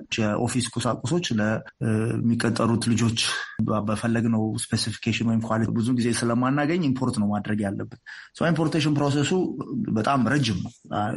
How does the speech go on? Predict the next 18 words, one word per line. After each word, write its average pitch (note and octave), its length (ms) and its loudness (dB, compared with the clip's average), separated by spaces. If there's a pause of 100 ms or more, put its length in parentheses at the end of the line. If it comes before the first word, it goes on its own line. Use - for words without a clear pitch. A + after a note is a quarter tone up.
ዩ A#2+ 120 0
ኖ G#2+ 140 0
ከባንክ A2+ 760 0
ፍቃድ A#2+ 280 -2
ከማውጣቱ A#2 540 0
ጀምሮ G#2 280 2 (760)
ለቴ B2+ 300 2
ባንኩ C3+ 300 2
ፍቃድ D3+ 320 2 (460)
ነገ C#3 300 4
ጠዋት A#2 220 0
ተሰጠን። G2+ 400 -6 (480)
ነገ B2+ 240 6
ጠዋት C#3 300 2 (220)
እቃው A#2+ 240 2
ተገዝቶ A#2 360 2 (580)
በኢትዮጵያን G#2+ 1080 2
ኤርላይንስ A2+ 340 2